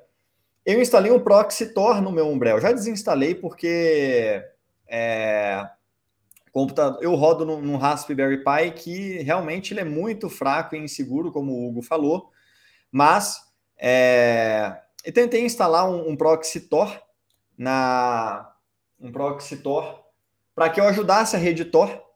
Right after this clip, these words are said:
No dia que a Rússia proibiu o Twitter, ele roteou cinquenta gigabytes de dados em quinze minutos.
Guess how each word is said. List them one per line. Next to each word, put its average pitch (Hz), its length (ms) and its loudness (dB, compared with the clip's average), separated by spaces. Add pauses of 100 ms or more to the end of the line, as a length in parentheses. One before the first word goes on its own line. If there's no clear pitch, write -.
(360)
No 170 180 2
dia 190 220 6
que 240 120 4
a 214 40 6
Rússia 180 380 0
proibiu 175 520 0
o 226 60 -4
Twitter, 147 640 -6 (520)
ele 165 160 0
roteou 202 380 -2
cinquenta 202 520 -6
gigabytes 156 520 0
de 135 120 -4
dados 127 340 -2
em 127 100 -8
quinze 170 280 -12
minutos. 139 540 -14